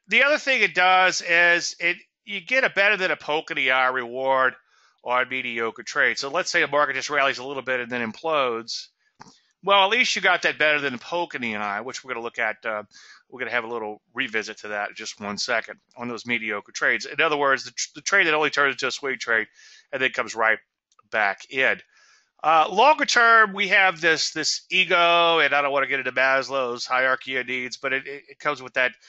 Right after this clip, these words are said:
self-actualization and fulfillment and everything else. And I think when you get into the longer term, uh, trend following and, and being right longer term, getting in a position and riding it out for months and months and months and making a lot of money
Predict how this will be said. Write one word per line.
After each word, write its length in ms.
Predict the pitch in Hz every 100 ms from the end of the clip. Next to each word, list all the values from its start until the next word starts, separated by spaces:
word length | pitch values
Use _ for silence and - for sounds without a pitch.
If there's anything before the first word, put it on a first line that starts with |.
| - -
self-actualization 1900 | - 139 135 - - 123 127 - - - - 135 131 117 110 123 120 - 123
and 260 | 120 120
fulfillment 680 | - 127 - 135 127 123 123
and 80 | 123
everything 360 | 123 127 123 123
else. 280 | 123 120 - - - -
And 100 | 151
I 60 |
think 260 | 170 233 202
when 100 | 180
you 60 |
get 140 | 156 180
into 160 | -
the 100 | 147
longer 680 | 139 143 170 180 180 170 160
term, 540 | - 160 151 147 135 107 - _ _ _ _ _ _ -
uh, 120 | 117 113
trend 300 | - 180 165
following 600 | - 131 127 120 117 107 _ - - - -
and, 180 | 139 135
and 180 | 131
being 280 | 143 190 175
right 380 | 139 147 160 131
longer 380 | 131 160 160 147
term, 300 | - 165 139
getting 240 | 156 175
in 80 | 156
a 40 | 127
position 460 | 117 147 - 135
and 100 | 113
riding 340 | 120 139 143 127
it 60 |
out 180 | 127 131
for 100 | 120
months 400 | 113 131 143 135
and 80 | 123
months 280 | 123 127 127
and 100 | 120
months 280 | 123 123 120
and 120 | 117
making 340 | 131 131 123
a 60 | 110
lot 460 | 123 139 170 165
of 180 | 131 131
money 340 | 135 143 135